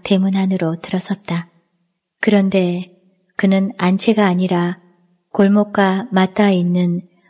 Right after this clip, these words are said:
문간방 앞으로 갔다. 그 방문 앞에는 여러 켤레의 신발이 놓여 있었다.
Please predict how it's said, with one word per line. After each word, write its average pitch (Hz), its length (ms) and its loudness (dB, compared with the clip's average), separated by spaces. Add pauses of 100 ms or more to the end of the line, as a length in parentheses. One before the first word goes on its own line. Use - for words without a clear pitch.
문간방 202 680 0
앞으로 185 380 -2
갔다. 170 500 -6 (680)
그 185 260 0
방문 190 340 0
앞에는 175 640 -2 (500)
여러 202 280 4
켤레의 190 400 2
신발이 190 720 -2
놓여 185 260 2
있었다. 170 560 -6